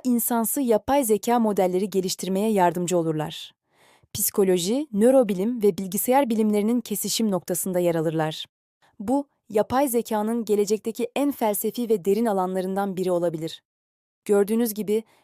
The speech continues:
yapay zeka sadece işleri yok etmiyor, aynı zamanda yepyeni bir profesyonel evren yaratıyor. Peki,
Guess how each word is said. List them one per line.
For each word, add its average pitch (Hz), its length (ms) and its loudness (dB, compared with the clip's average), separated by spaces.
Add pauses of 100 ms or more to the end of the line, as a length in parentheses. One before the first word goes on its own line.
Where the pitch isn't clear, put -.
yapay 233 420 0
zeka 226 360 -2
sadece 240 520 -2
işleri 214 420 -4
yok 202 200 0
etmiyor, 185 420 -4 (440)
aynı 254 280 2
zamanda 220 420 0
yepyeni 226 640 0
bir 220 120 0
profesyonel 208 720 -2
evren 185 340 0
yaratıyor. 165 580 -6 (1080)
Peki, 294 380 -4